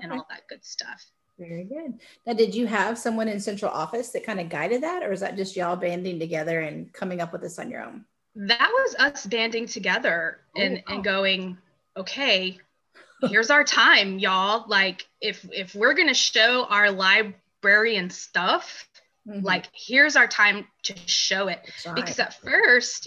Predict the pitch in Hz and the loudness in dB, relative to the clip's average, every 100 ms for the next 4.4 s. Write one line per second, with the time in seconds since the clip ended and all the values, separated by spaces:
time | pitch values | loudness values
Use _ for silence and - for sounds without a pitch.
0 | 170 226 277 359 311 233 262 240 202 220 | -12 -4 2 4 4 2 0 0 0 0
1 | 214 190 190 _ 220 - 220 185 - - | 2 0 -4 _ -4 0 0 0 -2 -10
2 | 381 392 226 185 220 226 180 214 - _ | -6 -4 -4 -2 0 0 0 -2 -6 _
3 | _ - - _ - 233 247 262 269 202 | _ -20 -20 _ -8 0 0 2 0 0
4 | - _ - | -8 _ 2